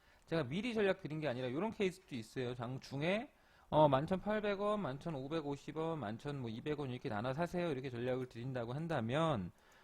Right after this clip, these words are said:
어, 회원들이 이제 바로 느끼셔야 되는 게 뭐냐면, 아침에 드리면은 주가가 위에서부터 이렇게 내려오면서 하잖아요. 기다렸다가 이제, 어, 내려오면 매수를 한단 말이야. 근데 요, 요 같은 경우는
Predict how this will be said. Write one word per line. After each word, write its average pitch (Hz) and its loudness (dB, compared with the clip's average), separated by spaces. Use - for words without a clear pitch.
어, 107 2
회원들이 151 0
이제 123 0
바로 123 0
느끼셔야 180 0
되는 131 -2
게 123 -2
뭐냐면, 101 -2
아침에 247 -2
드리면은 180 0
주가가 180 2
위에서부터 170 2
이렇게 135 -4
내려오면서 165 2
하잖아요. 110 -4
기다렸다가 120 -2
이제, 104 -6
어, 107 -6
내려오면 113 -4
매수를 101 -6
한단 175 -4
말이야. 95 -6
근데 175 2
요, 220 2
요 220 4
같은 196 6
경우는 170 0